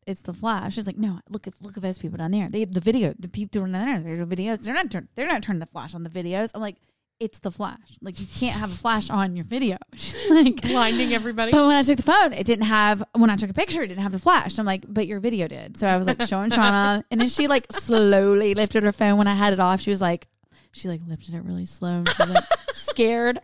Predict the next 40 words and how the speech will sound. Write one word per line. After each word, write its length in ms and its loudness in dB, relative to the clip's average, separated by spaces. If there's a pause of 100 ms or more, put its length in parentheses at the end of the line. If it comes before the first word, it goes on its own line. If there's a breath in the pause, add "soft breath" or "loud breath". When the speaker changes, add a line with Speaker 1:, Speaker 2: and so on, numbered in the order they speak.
Speaker 1:
I 120 0
get 220 2
it. 260 2
P 140 -6
T 160 -2
S 140 -2
D. 80 -4
I 60 0
told 180 -2
Shauna, 180 0
I 80 0
was 100 -4
like, 160 -6
"God, 180 -6
I 60 -4
barely 320 -2
wanted 240 0
to 60 -4
freaking 460 -4
take 120 -2
a 20 -4
picture." 340 -2 (680 loud breath)
But, 200 4
um, 440 -2
and 100 -2
then 160 2
multiple 400 4
people 240 4
around 460 0
us, 440 0
like, 160 2
the 80 0
flashes 520 -2
were 100 -8
going 200 -8
off. 340 -14 (120)
And 220 -2
so 300 0
I, 280 -2
like, 300 -4